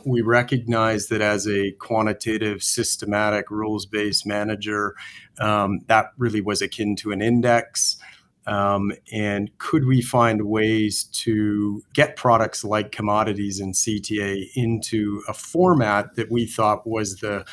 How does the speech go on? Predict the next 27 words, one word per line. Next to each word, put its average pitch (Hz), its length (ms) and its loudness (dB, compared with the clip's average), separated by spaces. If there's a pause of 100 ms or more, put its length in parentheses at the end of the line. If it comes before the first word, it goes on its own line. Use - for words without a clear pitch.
(240)
where 117 140 0
the 98 80 -4
puck - 260 2
was 104 160 -6
going, 104 300 -2
and 95 100 -4
that 98 100 0
is 95 160 -4
an 98 140 -4
E 95 120 -6
T 98 260 -8
F. 92 240 -2
So 101 420 -8 (420)
learn 143 140 8
about 143 220 6
indexing, 117 760 4
learn 131 200 4
about 117 240 4
E 110 140 0
T 107 260 -2
Fs, 101 460 0 (300)
do 123 200 4
it 104 80 0
with 107 140 -2
a 98 40 -2
very, 101 460 0 (100)
uh, 104 120 -4